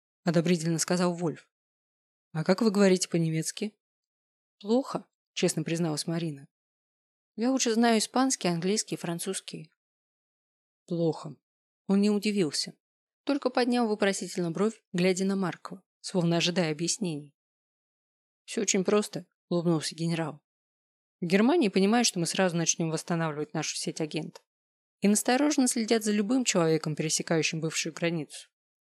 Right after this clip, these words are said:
Любой иностранец в западной зоне, имеющий контакты с чиновниками из правительственных учреждений, либо пребывающий в Бонн, вызывает подозрения. Поэтому наши аналитики разработали план, при котором в Бонн поедет мексиканская журналистка,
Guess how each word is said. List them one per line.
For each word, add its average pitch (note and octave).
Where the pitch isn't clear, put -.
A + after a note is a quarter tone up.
Любой A#3
иностранец B3+
в -
западной E3+
зоне, F3+
имеющий F#3
контакты E3+
с -
чиновниками D#3+
из -
правительственных E3+
учреждений, E3+
либо A#3
пребывающий F3
в D3+
Бонн, G#3+
вызывает G3+
подозрения. E3+
Поэтому G3
наши F#3
аналитики E3+
разработали E3
план, D#3+
при E3+
котором E3+
в C#3+
Бонн A#3
поедет E3+
мексиканская E3
журналистка, D3+